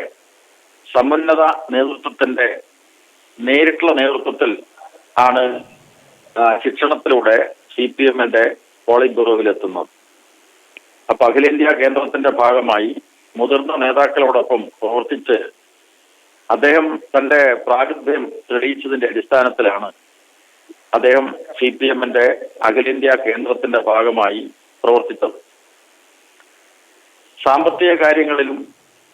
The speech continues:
മാർക്സിസത്തിന്റെ അടിസ്ഥാന പ്രശ്നങ്ങളെ സംബന്ധിച്ചുമൊക്കെ നല്ല അവഗാഹമുണ്ടായിരുന്ന ഒരു നേതാവായിരുന്നു സഖാവ് സീതാറാം.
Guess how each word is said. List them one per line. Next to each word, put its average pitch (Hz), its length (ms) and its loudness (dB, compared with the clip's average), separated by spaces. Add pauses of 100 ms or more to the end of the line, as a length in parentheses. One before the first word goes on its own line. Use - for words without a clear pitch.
(180)
മാർക്സിസത്തിന്റെ 151 1200 0
അടിസ്ഥാന 139 500 2 (160)
പ്രശ്നങ്ങളെ 139 500 -2 (100)
സംബന്ധിച്ചുമൊക്കെ 117 800 -4 (1040)
നല്ല 135 300 2
അവഗാഹമുണ്ടായിരുന്ന 147 1040 0
ഒരു 120 100 -6
നേതാവായിരുന്നു 113 680 -2 (180)
സഖാവ് 113 240 -4
സീതാറാം. 98 480 -8